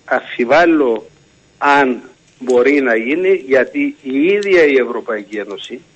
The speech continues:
μας έχει κατ' επανάληψη τονίσει ότι δεν επιθυμούν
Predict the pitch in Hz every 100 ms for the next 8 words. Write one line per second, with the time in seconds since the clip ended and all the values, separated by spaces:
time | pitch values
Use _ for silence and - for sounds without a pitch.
0 | _ _ _ _ _ _ 123 - 160 156
1 | - - - 143 135 147 135 - 131 123
2 | 127 143 165 156 123 - - - _ _
3 | - _ _ _ _ 117 113 123 120 -
4 | 156 - _ _ _ _ _ _ 143 147
5 | 156 180 202 - _ _ _ _ _ -
6 | 156 214 226 180 - _ _ - - 135
7 | - 139 135 156 131